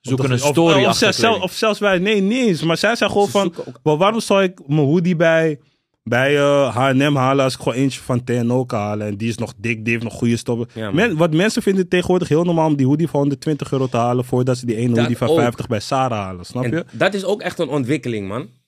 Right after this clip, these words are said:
Speaker 3: Qua die, ja, de bedragen die worden uitgegeven aan kleding
Speaker 2: Ja,
Speaker 3: überhaupt, man.
Speaker 2: man.
Speaker 3: Want eerst, bro, een, een hoodie aan honderdtwintig konden we niet eens aan denken, man.
Speaker 2: Bro.
Speaker 3: Is, is, is lijp. Ik vind het nog steeds lijp.
Speaker 2: Ik vind het nog steeds
Speaker 3: Maar,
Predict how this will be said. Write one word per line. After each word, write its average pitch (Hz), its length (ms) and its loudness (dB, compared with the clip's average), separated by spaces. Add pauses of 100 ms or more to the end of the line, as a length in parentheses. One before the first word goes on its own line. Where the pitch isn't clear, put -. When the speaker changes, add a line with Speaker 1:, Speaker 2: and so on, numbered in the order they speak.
(140)
Speaker 3:
Qua 131 220 -4
die, 113 580 -4
ja, 127 160 -6
de 117 120 -4
bedragen 139 380 -2
die 143 80 -6
worden 135 180 -6
uitgegeven 127 560 -10
aan 131 240 -8
kleding 127 340 -6
Speaker 2:
Ja, 113 80 -8
Speaker 3:
überhaupt, 123 360 -4
man. 139 80 -2
Speaker 2:
man. 113 120 -4
Speaker 3:
Want 120 140 -8
eerst, 151 320 -6
bro, 165 360 -2 (400)
een, 139 220 -8
een 160 80 -2
hoodie 170 300 -4
aan 233 60 -6
honderdtwintig 220 460 -6
konden 277 200 -10
we 277 60 -6
niet 240 80 -6
eens 247 180 -8
aan 156 160 -8
denken, 139 460 -2
man. 92 200 -8
Speaker 2:
Bro. 110 220 -14
Speaker 3:
Is, 127 260 -14
is, - 300 -10 (160)
is 160 140 -4
lijp. 175 260 2
Ik 120 60 -10 (120)
vind - 20 -20
het 165 100 -14
nog 131 100 -6
steeds 147 200 -4
lijp. 95 180 -8
Speaker 2:
Ik - 60 -20 (420)
vind - 20 -20
het 98 100 -20
nog 92 100 -20
steeds 123 160 -6
Speaker 3:
Maar, 131 340 -2